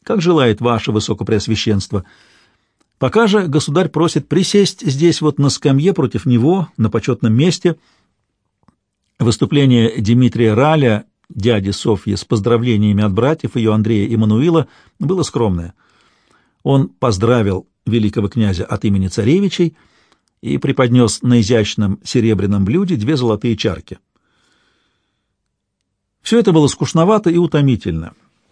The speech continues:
И великий князь, пригласив послов к себе на обед, тотчас же отпустил их. Когда все вышли,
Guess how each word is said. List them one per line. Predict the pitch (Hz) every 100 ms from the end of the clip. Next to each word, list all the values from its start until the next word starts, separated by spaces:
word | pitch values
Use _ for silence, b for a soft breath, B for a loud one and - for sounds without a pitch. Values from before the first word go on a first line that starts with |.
| _ _ _ _ _ _ _ _
И | 139 143
великий | 139 156 135 131
князь, | 139 135 117 -
пригласив | - 131 127 123 127 -
послов | 113 - 117 92
к |
себе | - 101 104
на | 98
обед, | 101 175 196 _
тотчас | - 165 - -
же | 120
отпустил | 120 - 107 - 78
их. | 71 _ _ _ _ -
Когда | 95 101
все | 98 98
вышли, | 92 170 - 170